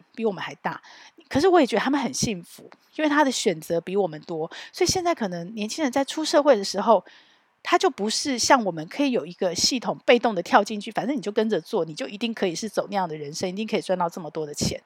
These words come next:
他们变成被迫在他们入社会就要选择，选择做不一样的事，选择认识他们自己，了解他们自己。我们这个世代可能到，我是六年级世代，六年级前，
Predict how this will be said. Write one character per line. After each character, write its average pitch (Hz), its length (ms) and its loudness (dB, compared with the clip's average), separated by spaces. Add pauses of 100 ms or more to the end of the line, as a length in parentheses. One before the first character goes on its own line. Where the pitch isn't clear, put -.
(400)
他 302 160 2
们 330 200 -2
变 302 220 4
成 240 220 0
被 247 160 6
迫 220 260 2
在 214 120 2
他 208 120 -2
们 208 200 -6
入 233 160 -4
社 185 240 0
会 196 100 0
就 185 120 0
要 185 80 2
选 - 260 -8
择， - 320 -16 (400)
选 220 200 4
择 190 180 2
做 262 160 2
不 247 200 -4
一 185 80 -6
样 190 160 2
的 151 120 -10
事， - 200 -6
选 180 260 2
择 185 360 2 (220)
认 254 200 6
识 220 380 -2
他 208 140 -2
们 202 160 0
自 214 120 -10
己， 185 180 -16
了 165 180 2
解 - 100 -4
他 - 100 -4
们 175 120 -8
自 - 100 -20
己。 - 180 -12 (300)
我 226 80 6
们 240 100 6
这 294 120 2
个 254 100 6
世 240 180 -2
代 214 180 8
可 196 160 -2
能 165 200 -8
到， 190 180 4
我 170 120 -2
是 247 100 -8
六 240 140 2
年 165 180 -6
级 - 140 -16
世 - 200 -8
代， 147 200 -6
六 214 100 -4
年 170 180 -8
级 165 140 -14
前， - 260 -4